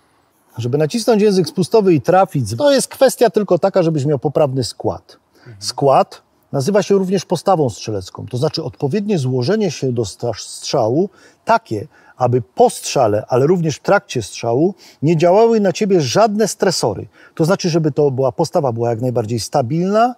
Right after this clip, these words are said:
Speaker 1: wygodna i taka, w której przepływ twojej krwi będzie powodował, że ty będziesz w jak największym spokoju, w jak największym opanowaniu mógł skupić się tylko i wyłącznie na ściągnięciu języka spustowego. W przypadku strzelania z broni wyborowej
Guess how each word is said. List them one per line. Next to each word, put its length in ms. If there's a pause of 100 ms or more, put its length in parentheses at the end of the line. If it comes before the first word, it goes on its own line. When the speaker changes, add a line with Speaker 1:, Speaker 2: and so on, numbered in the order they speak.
(220)
Speaker 1:
wygodna 960 (320)
i 120
taka, 360
w 60
której 260
przepływ 420
twojej 280 (240)
krwi 340 (260)
będzie 220
powodował, 580 (180)
że 160
ty 120
będziesz 520 (1200)
w 160
jak 280
największym 460
spokoju, 800 (360)
w 60
jak 240
największym 560 (100)
opanowaniu 760 (200)
mógł 200
skupić 380
się 100
tylko 260
i 40
wyłącznie 360
na 60
ściągnięciu 500
języka 320
spustowego. 580 (560)
W 20
przypadku 440
strzelania 460
z 60
broni 280
wyborowej 560